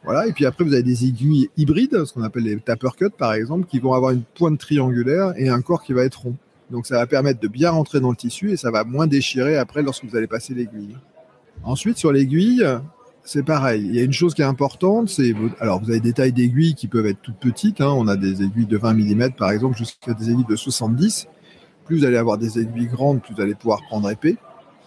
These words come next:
D'accord ? Et lorsque vous tenez votre aiguille sur le porte-aiguille, classiquement, on vous a appris deux tiers, un tiers avec une ouverture de trente degrés. C'est aussi en fonction de ce que vous allez prendre comme tissu. Et en célioscopie, c'est important parce que, en fait, en célioscopie, votre aiguille, il faut savoir que plus vous allez la tenir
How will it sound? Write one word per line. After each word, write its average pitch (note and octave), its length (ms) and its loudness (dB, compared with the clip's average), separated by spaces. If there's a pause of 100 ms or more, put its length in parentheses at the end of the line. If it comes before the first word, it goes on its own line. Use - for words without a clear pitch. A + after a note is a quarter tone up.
(140)
D'accord ? D3+ 520 -2 (100)
Et C#3+ 60 0
lorsque D#3+ 300 2
vous C3+ 180 4
tenez G#3 320 2
votre E3+ 240 0
aiguille C#3+ 220 2
sur A#2+ 160 0
le A2+ 60 -2
porte-aiguille, C#3+ 520 0
classiquement, D#3+ 600 0
on - 20 4
vous A#2+ 160 2
a A2+ 60 4
appris B2 280 0
deux B2+ 140 2
tiers, C3 240 0
un B2 140 -2
tiers C#3+ 280 2
avec A2+ 260 -2
une A#2+ 120 -6
ouverture A#2+ 360 -4
de A#2 100 -2
trente A#2+ 300 -4
degrés. A#2 340 -2 (880)
C'est - 160 0
aussi C#3 260 2
en F3+ 100 2
fonction D#3+ 340 2
de D#3+ 140 4
ce - 80 -6
que D#3 80 0
vous C3+ 140 2
allez B2 160 4
prendre C#3 240 0
comme C3 180 0
tissu. A#2 380 -2
Et C3 80 0
en D3 80 0
célioscopie, F3+ 560 0
c'est - 100 -2
important D#3+ 560 0
parce D3+ 260 -2
que, C#3+ 200 2
en B2+ 180 -2
fait, F#3+ 320 -2
en C3 100 0
célioscopie, C#3 680 -2 (400)
votre D#3 260 0
aiguille, F3 280 2
il F3+ 80 2
faut D3+ 120 0
savoir E3 400 0
que C#3+ 80 2
plus B3+ 240 0
vous A#3 100 2
allez D#3 160 4
la D3 80 2
tenir C3+ 600 0